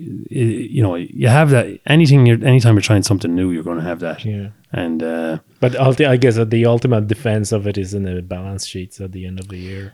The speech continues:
Speaker 1: Yeah, it is. It is. Like, so if, just say, for example, you have got some weeds in this new, uh, setup,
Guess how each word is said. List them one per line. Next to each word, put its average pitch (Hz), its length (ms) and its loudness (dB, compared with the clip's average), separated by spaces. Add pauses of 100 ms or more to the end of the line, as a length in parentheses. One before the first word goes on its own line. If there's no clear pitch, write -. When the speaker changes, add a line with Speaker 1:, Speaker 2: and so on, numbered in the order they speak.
(120)
Speaker 1:
Yeah, 147 500 6
it 147 380 2
is. 156 440 6
It 117 180 0
is. 120 260 6
Like, 107 220 4
so 120 340 4
if, - 400 -2 (160)
just 113 240 0
say, 95 220 0
for 92 160 -4
example, 90 480 -4
you 80 80 -6
have 104 440 0 (140)
got 87 180 -2
some 101 300 2
weeds 82 440 -6 (500)
in 90 180 -2
this 85 240 -4
new, 90 300 -4
uh, 80 260 -6
setup, 82 480 -6